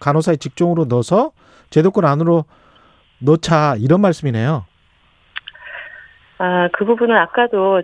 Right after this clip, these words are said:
Speaker 2: 제가
Speaker 1: 예.
Speaker 2: 이제 말씀을 드렸지만,
Speaker 1: 음.
Speaker 2: 일단 법적으로 존재하지 않는 이제 피해 간호사들의 뭐 처우나 합법화 방안보다는
Speaker 1: 예.
Speaker 2: 일단 피해 간호사에 대한 정확한 운영 실태가 선행되어야 될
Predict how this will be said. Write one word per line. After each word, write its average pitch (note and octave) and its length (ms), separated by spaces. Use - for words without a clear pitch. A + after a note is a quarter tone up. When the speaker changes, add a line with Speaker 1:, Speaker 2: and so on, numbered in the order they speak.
Speaker 2:
제가 C#3+ 120
Speaker 1:
예. A2+ 200
Speaker 2:
이제 E3+ 360
말씀을 E3 440
드렸지만, F#3 720
Speaker 1:
음. C3 320
Speaker 2:
일단 G3 300
법적으로 C4+ 400
존재하지 A#3 440
않는 G3 340
이제 E3+ 440
피해 D#4 260
간호사들의 F3 680
뭐 D#3 180
처우나 A3+ 500
합법화 B3 460
방안보다는 E3+ 1500
Speaker 1:
예. D3+ 320
Speaker 2:
일단 G#3 240
피해 - 340
간호사에 B3+ 340
대한 G3 260
정확한 G3+ 460
운영 F3 220
실태가 F3+ 640
선행되어야 A3+ 600
될 D3+ 160